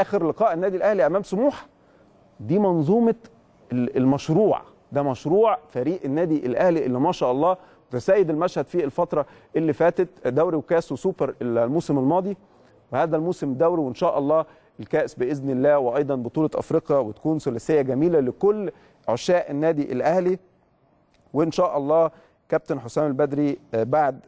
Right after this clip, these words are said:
جلسته مع الكابتن محمود الخطيب يكون مكمل مع الفريق، لأن ده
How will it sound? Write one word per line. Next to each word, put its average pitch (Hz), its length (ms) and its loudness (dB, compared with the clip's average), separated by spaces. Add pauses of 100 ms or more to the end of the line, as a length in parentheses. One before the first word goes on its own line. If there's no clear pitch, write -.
جلسته 117 480 -4
مع 147 160 0
الكابتن 143 340 -2
محمود 139 260 -4
الخطيب 139 440 -2
يكون 147 360 0 (320)
مكمل 143 440 -2
مع 147 160 0
الفريق، 147 400 0
لأن 139 360 2
ده 139 200 2